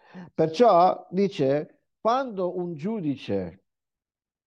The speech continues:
non si faceva corrompere, non per forza per soldi, poteva anche farsi corrompere per qualsiasi altra cosa. Quando un giudice stava attento a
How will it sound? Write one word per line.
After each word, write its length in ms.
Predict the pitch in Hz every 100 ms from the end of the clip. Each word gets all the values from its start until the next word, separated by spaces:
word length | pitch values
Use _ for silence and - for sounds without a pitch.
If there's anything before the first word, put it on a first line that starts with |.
| _ _ -
non 340 | 139 190 220
si 200 | - 190
faceva 560 | 175 165 208 214 180 170
corrompere, 1160 | 151 131 127 151 151 120 107 92 82 82 82 _ _ _ _ _ _ _ _ _
non 160 | - 156
per 140 | 139
forza 300 | 120 117 -
per 180 | 113 107
soldi, 480 | - 98 92 82 85
poteva 380 | - 90 101 104
anche 200 | 107 107
farsi 280 | - 110 110
corrompere 720 | 110 110 104 107 104 104 - _ _
per 140 | 233
qualsiasi 380 | 214 208 110 113
altra 240 | 107 101
cosa. 560 | - 85 80 78 73 - _ _ _ _ _ -
Quando 220 | 165 156
un 40 |
giudice 220 | 202 226
stava 240 | 196 180 165
attento 580 | 165 202 214 202 196 -
a 520 | 160 165 175 175 _